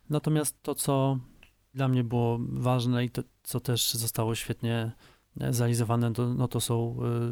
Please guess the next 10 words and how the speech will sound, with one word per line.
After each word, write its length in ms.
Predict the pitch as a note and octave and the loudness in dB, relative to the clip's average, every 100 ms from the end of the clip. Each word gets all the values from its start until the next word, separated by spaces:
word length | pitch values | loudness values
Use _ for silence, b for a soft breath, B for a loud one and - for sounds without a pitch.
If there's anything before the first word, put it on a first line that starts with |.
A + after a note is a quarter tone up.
| B2 | -2
e, 40 | |
oczywiście 400 | C3 C3 A#2+ B2+ | -2 -2 -2 0
sceny, 560 | - - A#2+ A#2 A#2 B2 | 0 2 2 2 0 -2
sceny 320 | - B2+ A#2+ | -2 0 2
akcji, 280 | A#2+ - C#3 | 0 -2 -2
sceny 340 | - C3 B2+ | -2 2 2
walk, 360 | A#2 A#2+ D#3+ - b b b _ | 2 2 0 -8 b b b _
e, 320 | D3 C3 B2+ B2 | -4 0 0 0
bo 380 | B2+ C3 C3 | 2 2 4
one, 480 | C3+ B2+ B2 B2+ C3 | 2 2 2 0 -4